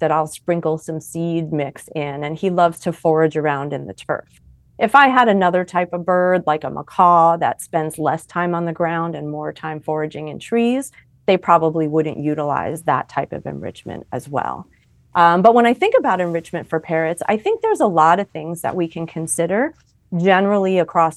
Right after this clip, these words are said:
all species that can be really beneficial. And it's not things that take a lot of time either. So, for example, I think about their living space. I think about where they spend a majority of their lives and how can we make that space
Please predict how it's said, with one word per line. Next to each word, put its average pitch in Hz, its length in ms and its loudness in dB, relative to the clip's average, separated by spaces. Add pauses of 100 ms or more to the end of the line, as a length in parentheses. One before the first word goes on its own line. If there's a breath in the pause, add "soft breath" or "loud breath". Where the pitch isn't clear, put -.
all 160 160 0
species 156 480 -8
that - 160 -8
can 160 140 -10
be 160 100 -6
really 147 260 -4
beneficial. - 720 -6 (500)
And 214 380 4
it's 220 140 4
not 254 260 4
things 214 240 0
that - 120 -4
take 180 180 -4
a 180 40 -4
lot 156 200 2
of 151 80 -2
time 151 360 -4
either. 143 420 -6 (320)
So, 202 460 6
for 269 300 6
example, 170 720 -2
I 185 140 4
think 202 300 -4
about 156 600 0
their 165 300 4
living 147 340 -2
space. - 480 -8
I 170 120 0
think 214 200 -2
about 185 400 2
where 208 320 2
they 202 160 -2
spend 165 300 -6
a 160 60 -2
majority 156 500 -2
of 180 100 -2
their 202 160 0
lives 151 520 -6
and 160 160 -6
how 185 240 -2
can 190 220 -6
we 170 120 -2
make 160 300 -6
that 160 200 -4
space 147 480 -4